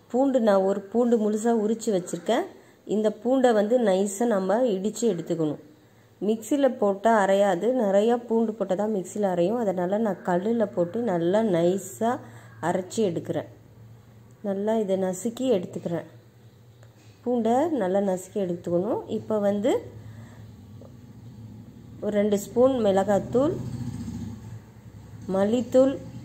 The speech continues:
ரெண்டு ஸ்பூன், மஞ்சத்தூள் கால் டீஸ்பூனு, பெப்பர் வந்து அரை ஸ்பூன், ஜீரகப்பொடி ஒரு ஸ்பூன் போட்டுட்டு,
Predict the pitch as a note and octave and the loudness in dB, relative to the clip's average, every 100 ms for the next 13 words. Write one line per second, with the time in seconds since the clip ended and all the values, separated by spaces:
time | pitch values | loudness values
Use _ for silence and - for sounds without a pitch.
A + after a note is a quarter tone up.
0 | - - - - G#3+ G#3 F#3 - A#3+ C#4+ | -14 -14 -14 -8 -4 -2 -2 2 2 2
1 | F4 - - - F#3+ G3 G#3+ A#3+ - C4 | 0 -10 -16 -4 0 2 4 2 2 2
2 | D4 - - G3 F3+ F3+ F#3 - F#3 F3+ | 2 -2 0 2 2 2 -4 -4 -2 0
3 | A3+ F#4 F4 - - - - - - - | 0 0 -4 -16 -20 -20 -20 -20 -20 -20
4 | - - - - - - - - - - | -20 -20 -20 -20 -20 -20 -20 -20 -20 -20
5 | - - - - - - - - - - | -20 -20 -20 -20 -20 -20 -20 -20 -12 4
6 | G#3+ G#3 B3+ B3+ - - - G#3 A3 B3+ | 4 8 4 4 -4 -12 0 2 6 6
7 | G#3 G#3 - - C4+ F4+ D#4+ - - - | 6 2 0 0 2 2 -4 -12 -20 -20
8 | - - - - - - - - - - | -20 -20 -20 -20 -20 -20 -20 -20 -20 -20
9 | - - - - - - G3+ G3+ C4+ C4 | -20 -20 -20 -20 -20 -16 -4 2 6 6
10 | A#3 G#3+ A3 D#4 - G3+ F#3+ F#3+ - E3+ | 6 0 0 -2 0 0 0 -4 -2 -2
11 | E3+ - - - - - - - - - | -4 -16 -20 -20 -20 -20 -20 -20 -20 -20
12 | - - _ - - _ - - - - | -20 -20 _ -20 -20 _ -20 -20 -20 -20
13 | - _ _ _ _ _ _ - - - | -20 _ _ _ _ _ _ -20 -20 -16
14 | - G3+ G3 - B3+ | -6 -6 -6 0 2